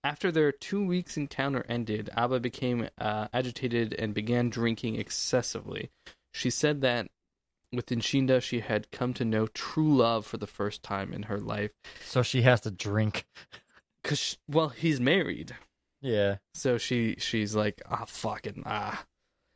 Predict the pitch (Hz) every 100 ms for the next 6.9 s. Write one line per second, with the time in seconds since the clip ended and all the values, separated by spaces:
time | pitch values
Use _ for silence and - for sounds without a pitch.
0 | _ _ 135 123 - 151 151 131 131 123
1 | 131 113 113 107 104 127 127 - 123 110
2 | 107 107 104 104 107 104 - 98 101 -
3 | - 143 - 143 123 120 110 98 - -
4 | 123 - 147 147 135 123 139 _ 123 -
5 | 120 113 117 - 117 107 110 110 - 110
6 | 110 - - 117 117 113 113 107 113